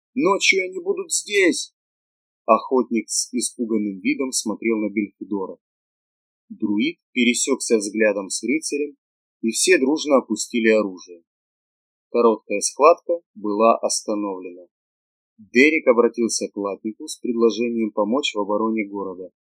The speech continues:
на что эльф располагающе кивнул. Игорь, перебирая руками, опустил клетку на брусчатку. Олег сильным ударом разрубил замок, и Малидор выбил ногой металлическую дверку.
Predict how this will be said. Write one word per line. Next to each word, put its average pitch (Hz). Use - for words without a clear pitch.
на 110
что 107
эльф 147
располагающе 107
кивнул. 95
Игорь, 165
перебирая 131
руками, 131
опустил 113
клетку 110
на 107
брусчатку. 101
Олег 143
сильным 127
ударом 135
разрубил 107
замок, 101
и 202
Малидор 156
выбил 107
ногой 113
металлическую 104
дверку. 92